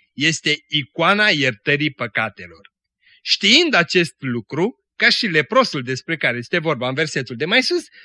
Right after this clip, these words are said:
nu trebuie să ne lăsăm opriți de nimic atunci când vreun păcat ne-a întinat, ci să ne apropiem prin credință de Domnul Isus,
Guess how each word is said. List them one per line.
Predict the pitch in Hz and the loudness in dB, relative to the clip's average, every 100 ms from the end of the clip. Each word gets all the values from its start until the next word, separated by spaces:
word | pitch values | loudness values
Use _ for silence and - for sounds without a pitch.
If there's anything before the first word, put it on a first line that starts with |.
| - | -8
nu | 349 370 | 0 0
trebuie | - 202 175 160 | 4 2 4 2
să | - 165 | 0 0
ne | 160 | 2
lăsăm | 160 160 - 170 - | 0 0 2 0 0
opriți | 147 - 170 147 - | -6 -2 -2 -2 -4
de | 127 165 | 2 4
nimic | 147 120 151 285 - _ _ _ | 4 0 2 0 -2 _ _ _
atunci | 147 156 - 202 196 - | -2 0 2 0 0 -2
când | 170 147 | -2 -2
vreun | 110 156 147 | -2 -2 -2
păcat | - 131 - 165 - | -2 -2 0 0 0
ne-a | 160 160 - | 0 0 0
întinat, | 147 135 - 113 190 277 _ - - - | -4 -4 -6 0 0 0 _ -20 -20 -2
ci | 254 | 0
să | 226 208 | 2 2
ne | 175 | 4
apropiem | 156 143 151 127 160 139 117 | 2 0 -6 -4 -2 -2 -2
prin | 131 123 | -4 -4
credință | 110 113 107 104 254 247 208 | -4 -8 -4 0 0 0 -2
de | 165 | -2
Domnul | 151 147 123 110 | -2 -2 -2 -6
Isus, | 107 - 285 | -6 -4 -4